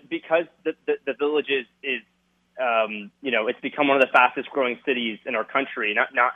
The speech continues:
not just retirement communities, uh, cities. So it's, it's a very successful operation. The folks who built it are, you know, now billionaires.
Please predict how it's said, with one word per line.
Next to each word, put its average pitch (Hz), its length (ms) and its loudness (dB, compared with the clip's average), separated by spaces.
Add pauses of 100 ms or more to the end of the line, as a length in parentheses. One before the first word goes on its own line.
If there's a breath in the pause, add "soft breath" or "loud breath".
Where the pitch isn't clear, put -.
not 123 280 2
just 120 260 -2
retirement 127 500 0
communities, 104 400 -8
uh, 113 40 -4 (360)
cities. - 340 0 (300)
So 127 120 8
it's, 123 120 0 (540)
it's 147 160 0
a 131 120 4
very 151 380 4
successful 135 520 0
operation. 113 840 -2 (400)
The 117 260 2 (120)
folks 127 320 0
who 120 160 -4
built 139 360 2
it 113 260 4
are, 110 420 -2
you 127 140 -8
know, 104 260 -6
now 117 560 2
billionaires. 113 800 4